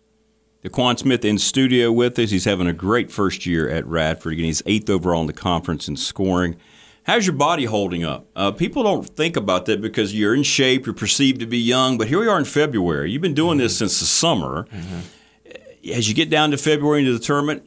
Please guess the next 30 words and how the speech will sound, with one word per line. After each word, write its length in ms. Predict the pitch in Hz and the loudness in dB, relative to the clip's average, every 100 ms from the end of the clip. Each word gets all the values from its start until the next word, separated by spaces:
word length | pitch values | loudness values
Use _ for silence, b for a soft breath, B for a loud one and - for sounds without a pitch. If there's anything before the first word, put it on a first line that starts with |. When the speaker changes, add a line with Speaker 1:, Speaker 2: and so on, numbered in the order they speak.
| _ | _
Speaker 1:
how's 340 | 139 208 233 | -2 0 2
your 200 | 160 156 | 2 0
physicality 760 | - 175 143 135 147 147 147 139 | 0 0 0 0 0 2 2 0
holding? 360 | 127 143 143 139 | 0 0 2 2
I 20 | |
mean, 140 | 151 | 2
I 20 | |
know 140 | 170 226 | 2 2
you're 160 | 196 | 2
in 60 | 147 | 2
great 200 | 139 143 | 2 0
condition, 640 | 139 113 113 220 - 110 104 | -2 -2 0 0 0 -2 0
but 280 | 107 104 104 | 0 0 -4
your 140 | 104 | -4
body, 340 | 113 135 151 | 0 0 0
you 100 | 139 | 0
have 100 | 135 135 | 0 0
to 60 | |
always 340 | 139 151 127 - | 2 2 -2 -2
think 240 | 147 143 | -2 -2
about 280 | 104 90 85 | -2 -2 -2
that, 120 | 90 | -2
right? 260 | 90 98 117 | 0 0 0
Not 140 | 135 | 0
Speaker 2:
Mm-hmm. 80 | 175 | 0
Speaker 1:
only 240 | 196 151 B B B B | 0 -2 B B B B
your 120 | 107 | -6
physical 460 | 107 175 214 160 110 | 0 0 2 0 0
body, 340 | 90 87 95 | 0 0 0
but 220 | 104 98 | 0 -2